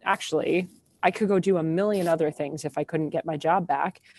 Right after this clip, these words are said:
then it wasn't as scary. So that winter break, I came back from school and I resigned. I walked into my principal's office with no plan, resigned. He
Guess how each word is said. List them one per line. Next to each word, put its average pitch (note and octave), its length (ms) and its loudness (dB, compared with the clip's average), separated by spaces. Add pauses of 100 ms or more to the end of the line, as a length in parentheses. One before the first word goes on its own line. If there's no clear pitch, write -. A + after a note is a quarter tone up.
(320)
then F3+ 140 0
it D#3 60 0
wasn't E3 220 0
as D3+ 100 -6
scary. F3 440 -2
So D3+ 480 0
that D#3+ 300 2
winter D#3+ 300 -2
break, D#3+ 280 -2
I D#3+ 80 -2
came D#3 200 -4
back D#3 200 -4
from D#3 120 -8
school D#3+ 320 0
and D#3 100 -4
I D3 40 -6
resigned. D#3 560 -6
I D3 60 -4
walked D3+ 240 -2
into D#3 120 -8
my D#3 80 -4
principal's D3+ 400 -4
office E3 400 -2
with D#3 140 -2
no D#3+ 160 0
plan, D#3+ 420 -8
resigned. D#3+ 540 -6
He D3+ 420 2